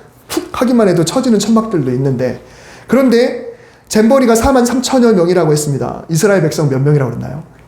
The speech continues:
이백오십만입니다. 그러니 이들이 짐을 푼다라고 하는 것은 정말 난리여도 이런 난리는 없는 거예요. 그들이 쭉 행진하다가 세 지파씩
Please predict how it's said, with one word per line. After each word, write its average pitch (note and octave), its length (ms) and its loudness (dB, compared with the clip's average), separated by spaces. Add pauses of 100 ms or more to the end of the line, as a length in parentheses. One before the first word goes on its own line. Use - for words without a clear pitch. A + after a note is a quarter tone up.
이백오십만입니다. C#3 1200 2 (520)
그러니 G#3 600 0 (680)
이들이 A#3+ 400 2
짐을 A#3 360 2
푼다라고 A#3+ 600 0
하는 E3 160 0
것은 D3+ 460 -4 (420)
정말 D3+ 400 2
난리여도 D#3+ 600 2
이런 F3 260 0
난리는 C3+ 560 -4 (100)
없는 D3 320 -6
거예요. - 140 -12 (760)
그들이 D3 300 4
쭉 D4+ 440 2
행진하다가 A3 720 0 (460)
세 D4 300 0
지파씩 - 640 -4